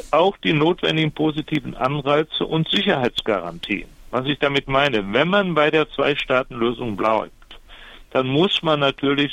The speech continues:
sagen, wir müssen auf absehbare Zeit, ich sag mal die ersten zehn, fünfzehn, zwanzig Jahre,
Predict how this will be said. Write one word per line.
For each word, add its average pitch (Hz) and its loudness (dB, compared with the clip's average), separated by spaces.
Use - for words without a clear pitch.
sagen, 131 2
wir 117 0
müssen - -2
auf 107 -2
absehbare 120 -2
Zeit, 123 2
ich - -16
sag - -8
mal 113 -4
die 101 -2
ersten 104 -4
zehn, 120 -2
fünfzehn, 120 -4
zwanzig 110 -6
Jahre, 120 2